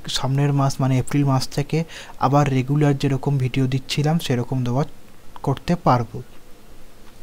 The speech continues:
তো আসুন, আজকে আমাকে কিছু বন্ধুরা কিছুদিন আগে কিছু problem জিজ্ঞাসা করেছিল, সেই উপরই ডিডিপির ক্লাসের কিছু জিনিস দেখাবো। সেটা হচ্ছে logo আর clip আর্টে কাজ করার কিছু পদ্ধতি, কারণ অনেকেই আমরা আছি যারা, আহ,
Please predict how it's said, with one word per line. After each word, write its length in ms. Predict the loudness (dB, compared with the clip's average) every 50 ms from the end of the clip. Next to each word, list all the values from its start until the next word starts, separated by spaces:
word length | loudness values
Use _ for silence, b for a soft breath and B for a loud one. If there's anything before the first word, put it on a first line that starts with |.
| -4 -4 B B B B B B B B B 2
তো 100 | 6 6
আসুন, 340 | 6 6 6 6 6 8
আজকে 300 | 8 8 6 4 2 2
আমাকে 340 | 4 4 4 2 2 0 -2
কিছু 300 | 0 0 -2 -2 0 -2
বন্ধুরা 520 | 2 2 2 4 4 2 2 2 2 2 0
কিছুদিন 340 | 0 -4 -4 -2 0 2
আগে 200 | 2 2 2 2
কিছু 180 | 0 -2 -8 -10 -4 -2
problem 380 | 0 0 2 2 2 2 2
জিজ্ঞাসা 320 | 2 2 0 0 0 0 0
করেছিল, 300 | 0 0 0 0 -2 0
সেই 280 | 0 0 0 0 2
উপরই 400 | 0 -2 -2 0 2 2 4 2
ডিডিপির 440 | 2 2 2 0 0 0 0 -2 -2 -2
ক্লাসের 320 | -4 -4 -2 -2 -2 -4
কিছু 200 | -2 -4 -4 -2
জিনিস 260 | 0 2 2 2 2
দেখাবো। 420 | 4 2 2 2 0 -4 -4 -6 -8 -8 B B B B B B B B B
সেটা 280 | -2 -2 2 4 4 4
হচ্ছে 580 | 4 4 0 0 0 -2 -2 0 0 0 0 -2 -6 -10 -10 -12 -10 B B B B B B B B
logo 420 | 2 4 4 4 4 4 6 6 6
আর 120 | 6 6 4 2 0
clip 320 | 0 2 2 2 2 4
আর্টে 300 | 4 2 4 4 2 2 2 2
কাজ 260 | 2 2 2 2 0
করার 260 | 0 0 0 0 0
কিছু 280 | 0 -2 -4 -2 -2 -4 -2 0
পদ্ধতি, 600 | 0 0 0 0 -2 -4 -6 -4 -4 -4 -4 -4
কারণ 280 | 0 2 2 2 2 0
অনেকেই 460 | 0 0 2 2 0 0 2 2 4
আমরা 380 | 4 4 4 4 4 4 4 4
আছি 160 | 2 2 0
যারা, 220 | 0 2 2 2
আহ, 1300 | 0 0 -2 -8 -10 -10 -10 -10 -12 -14 -16 -16 -16 -16 -16 -16 -16 -4 0 2 4 6 6 4 4 2